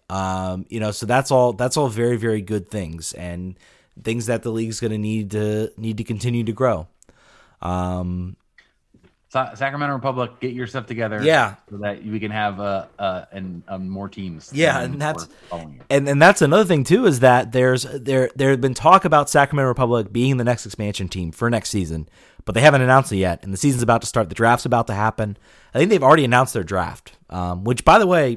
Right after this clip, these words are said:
Speaker 1: M L S draft not gonna be in the live room, which makes me a little sad. But, uh, to finish my point,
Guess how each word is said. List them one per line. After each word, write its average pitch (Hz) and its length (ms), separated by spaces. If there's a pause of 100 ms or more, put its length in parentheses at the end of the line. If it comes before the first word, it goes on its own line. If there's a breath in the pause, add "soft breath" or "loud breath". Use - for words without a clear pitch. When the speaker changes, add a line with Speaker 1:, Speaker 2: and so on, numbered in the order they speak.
Speaker 1:
M 127 140
L 135 80
S 135 80
draft 95 340
not 101 380 (320 soft breath)
gonna 120 160
be 120 80
in 117 80
the 107 60
live 110 260
room, 92 160
which 92 180
makes 104 240
me 113 300
a 127 100
little 110 420
sad. 78 360
But, 80 220 (360 soft breath)
uh, 101 120
to 104 80
finish 196 180
my 156 120
point, 117 360